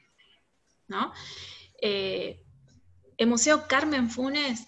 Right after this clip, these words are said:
ya desde su gestación, eh, está, eh, digamos, fue creado para generar debate y hay que hac-, y hay que promocionar eso. ¿Por qué?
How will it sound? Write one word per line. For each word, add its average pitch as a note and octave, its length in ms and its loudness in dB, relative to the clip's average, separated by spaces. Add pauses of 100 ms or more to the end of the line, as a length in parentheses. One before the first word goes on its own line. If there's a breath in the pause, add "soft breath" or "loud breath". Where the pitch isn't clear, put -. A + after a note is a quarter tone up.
(100)
ya C4+ 400 4
desde G#3 320 -2
su G3+ 200 -8
gestación, C4+ 1300 0
eh, F#3 500 -4 (480)
está, A#3+ 1000 2
eh, F#3+ 220 -6 (160)
digamos, A3+ 480 2 (440 loud breath)
fue C#4 200 4
creado A#3+ 420 4
para G3+ 180 -4
generar G3 380 -6
debate F#3+ 560 -6
y G#3 140 0
hay A3 140 2
que A#3 100 0
hac-, A3 240 -4
y G3+ 140 -4
hay G#3+ 100 0
que A3+ 100 0
promocionar G3+ 580 -4
eso. - 240 -6
¿Por A3 200 0
qué? F#3 180 -4